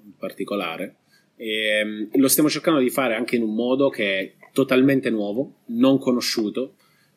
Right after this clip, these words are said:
su una tecnologia che si deve ancora affermare sul mercato, ma che ha delle potenzialità grandissime. Quindi aspirazione numero uno,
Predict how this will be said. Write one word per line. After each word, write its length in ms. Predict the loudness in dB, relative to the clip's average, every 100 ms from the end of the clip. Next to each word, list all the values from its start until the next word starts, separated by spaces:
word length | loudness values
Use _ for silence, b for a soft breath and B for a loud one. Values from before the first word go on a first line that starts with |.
| -6
su 80 |
una 120 | -4 -2
tecnologia 720 | -2 -2 -2 -2 0 0 0
che 240 | 0 -2
si 160 | -2 -2
deve 160 | -2 -4
ancora 300 | -2 0 -2
affermare 460 | -2 -4 -4 -4
sul 180 | -4 -4
mercato, 720 | -4 -4 -4 -4 -4 -8 -10 -14
ma 140 | -10
che 120 | -4 -4
ha 20 |
delle 180 | -4 -4
potenzialità 560 | -4 -4 -2 -4 -4
grandissime. 600 | -6 -8 -10 -10 -12 -14
Quindi 380 | -2 0 0 -4
aspirazione 720 | -4 -4 -2 -2 0 2 2
numero 300 | 2 0 2
uno, 380 | 4 4 0 -8